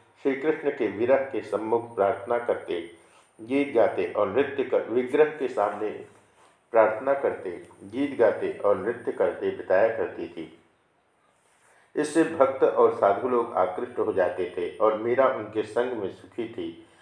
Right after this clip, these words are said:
यह शाही घराने के लिए निंदा की बात थी और राणा ने मीरा को समझाने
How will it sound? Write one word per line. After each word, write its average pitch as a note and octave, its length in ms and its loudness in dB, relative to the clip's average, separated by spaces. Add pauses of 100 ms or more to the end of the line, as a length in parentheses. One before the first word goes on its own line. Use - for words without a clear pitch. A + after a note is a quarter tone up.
(220)
यह C#3 160 6
शाही B2 380 4
घराने A2+ 400 0
के B2+ 140 -6
लिए A2 180 -2
निंदा G#2 340 0
की G2+ 180 -4
बात F#2 340 -2
थी - 320 -12 (280)
और C3 180 6
राणा A2+ 320 4
ने A2+ 160 -2
मीरा A2 300 0
को A2+ 180 -4
समझाने G#2+ 760 -2